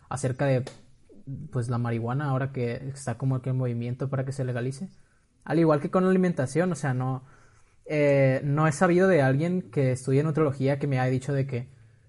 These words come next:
este, ah, van, van a empezar, este, esos, esas tendencias, estos,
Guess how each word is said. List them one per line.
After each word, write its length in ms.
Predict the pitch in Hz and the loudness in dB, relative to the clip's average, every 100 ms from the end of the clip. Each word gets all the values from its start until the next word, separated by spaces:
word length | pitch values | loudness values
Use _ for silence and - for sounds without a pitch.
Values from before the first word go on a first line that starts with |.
| _ | _
este, 520 | 123 117 - 123 120 | -6 -6 -6 -4 -2
ah, 220 | 113 160 180 | 0 0 2
van, 260 | 170 175 | 2 2
van 120 | 143 | 0
a 20 | 170 | 0
empezar, 280 | 175 139 139 | 0 0 0
este, 340 | 139 147 131 | 0 -2 0
esos, 240 | 123 143 - | 0 -4 -4
esas 200 | 139 147 | -4 -2
tendencias, 500 | 135 127 160 160 147 | 0 2 0 0 -2
estos, 400 | 139 147 143 | -2 -4 -6